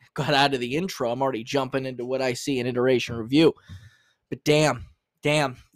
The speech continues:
iteration review, you, you see it get ignored, or the, the purpose is truly ignored in the iteration review. I'm not a fan of it. And me being your host, B P.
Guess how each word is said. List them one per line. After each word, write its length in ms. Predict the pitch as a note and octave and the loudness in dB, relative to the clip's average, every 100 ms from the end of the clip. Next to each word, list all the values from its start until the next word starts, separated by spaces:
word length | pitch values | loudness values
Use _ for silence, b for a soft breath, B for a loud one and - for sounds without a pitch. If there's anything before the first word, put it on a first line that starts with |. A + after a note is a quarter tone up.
| - | 2
iteration 480 | F#3 A3 G#3 F3+ | 6 6 4 0
review, 340 | D3+ D3+ E3+ D#3+ - - _ | -4 0 0 -2 -8 -20 _
you, 160 | C#3+ F3 | -10 -10
you 160 | E3 D#3 | -8 -8
see 400 | - - G3+ A#3 | -6 -4 -2 -2
it 200 | - - _ _ _ - | -4 -10 _ _ _ -2
get 140 | F3+ | 2
ignored, 640 | G#3 D3 D3 F#3+ A3+ C3 | 2 0 -2 2 2 0
or 100 | D#3 | -6
the, 160 | D#3 F3 | -4 -4
the 160 | F3 E3+ | -2 -4
purpose 720 | - E3+ B3 - D3 - - b b | -2 -4 -2 -4 -8 -10 -20 b b
is 100 | C#3 | -12
truly 380 | - A3 G3+ F#3+ | -6 -2 4 4
ignored 400 | C#3 C#3+ D3 A#2 | 4 2 2 0
in 40 | |
the 120 | A#2+ | -6
iteration 480 | B2 B2 A#2+ A#2+ A#2+ | -6 -4 -6 -8 -16
review. 380 | A2 C3 C3 - _ _ _ _ _ _ _ _ _ _ _ _ | -10 -2 -2 -4 _ _ _ _ _ _ _ _ _ _ _ _
I'm 80 | C#3 | -2
not 140 | E3 D3+ | 2 2
a 20 | |
fan 260 | E3+ E3+ | 2 0
of 60 | D3 | -2
it. 140 | A#2 _ _ _ _ _ - | -6 _ _ _ _ _ -12
And 140 | C#3 | -6
me 380 | D3+ F#3 F#3 F3+ - _ _ _ - | -2 -2 -2 -4 -10 _ _ _ -6
being 500 | D#3+ E3 D#3+ D#3 D#3 _ _ _ _ - | -4 -2 -4 -4 -8 _ _ _ _ -6
your 120 | C#3+ | 0
host, 320 | E3 D3+ - | 4 4 2
B 180 | D3 C#3 | -2 -2
P. 340 | - B2 - | -4 -6 -8